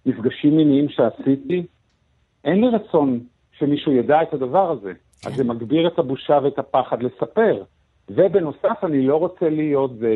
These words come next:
Speaker 1: שמאכיר שמחות עבור הקהילה שלי. אני מנסה למצוא את מקומי בתוך הקהילה, ואם אני אצא כנגדה, אני גם אאבד את המקום הזה. אני אצא קרח מכל הכיוונים.
Speaker 2: אני רוצה רק להגיד בסוגריים בהקשר הזה,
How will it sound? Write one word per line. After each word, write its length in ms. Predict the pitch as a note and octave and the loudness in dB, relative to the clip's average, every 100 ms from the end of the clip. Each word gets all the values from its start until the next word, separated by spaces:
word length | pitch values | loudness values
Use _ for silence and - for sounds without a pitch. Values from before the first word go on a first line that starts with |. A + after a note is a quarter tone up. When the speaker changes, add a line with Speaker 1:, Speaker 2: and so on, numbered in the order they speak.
| G#2+ | -2
Speaker 1:
שמאכיר 520 | B2 A#2+ A#2 - B2+ A#2+ | -4 -4 -4 -4 -4 -4
שמחות 480 | D#3 D3 - G#2 - _ _ _ _ | -6 -6 -2 -4 -4 _ _ _ _
עבור 280 | A#2 A2 A#2+ | -10 -4 -4
הקהילה 400 | B2 - A2 A#2 A2+ - | -4 -4 0 0 -2 -2
שלי. 420 | A#2+ F3 G#3 G#2+ _ _ _ | 0 0 0 -2 _ _ _
אני 340 | - A2+ A2+ G#2+ - - - - | -6 -2 -2 -4 -8 -18 -18 -12
מנסה 440 | A2+ A#2+ A#2 - D3+ | -4 -2 -4 -2 0
למצוא 340 | D3 C#3 D#3 | 2 2 0
את 120 | D3 | 0
מקומי 340 | - - C3+ C#3 | -4 -2 0 0
בתוך 300 | C#3+ C#3 - | -2 -4 -6
הקהילה, 560 | C3+ D3 C3 A#2 G2+ G2+ _ _ _ | -6 -2 0 0 0 -4 _ _ _
ואם 180 | A#2 C3+ | -2 2
אני 180 | D3+ C#3+ | 2 2
אצא 180 | C#3 D#3 D3 | 0 -2 0
כנגדה, 480 | D3+ B2+ G#2+ A2+ | 0 -2 0 0
אני 140 | A2+ A2+ | 0 0
גם 180 | A2+ A#2+ | 0 2
אאבד 280 | A#2 B2 | 0 0
את 140 | C3 B2+ | -2 -2
המקום 360 | A2+ - B2 | -4 -2 -2
הזה. 220 | A2+ G#2+ G#3+ | -2 0 0
אני 300 | C3 - G#2 | -2 -8 -10
אצא 160 | - | -8
קרח 420 | - B2+ A#2+ A#2+ B2 | -6 -2 0 0 -4
מכל 260 | A2+ B2 | -2 -2
הכיוונים. 520 | A2 A2 A2 E3+ B2+ E3 | -2 -4 -4 -2 -2 -2
Speaker 2:
אני 120 | E3 | -2
רוצה 240 | D3 F#3 | -2 -2
רק 120 | F3+ G3 | -2 -2
להגיד 260 | E3 D#3+ | -4 -4
בסוגריים 500 | F3+ - C#3+ E3 F3+ | -4 -4 -4 -2 -2
בהקשר 400 | D#3+ C#3+ - E3+ | -2 -4 -4 -2
הזה, 540 | D#3+ C#3 G#3 G#3+ F#3+ | -2 -2 -2 -2 -2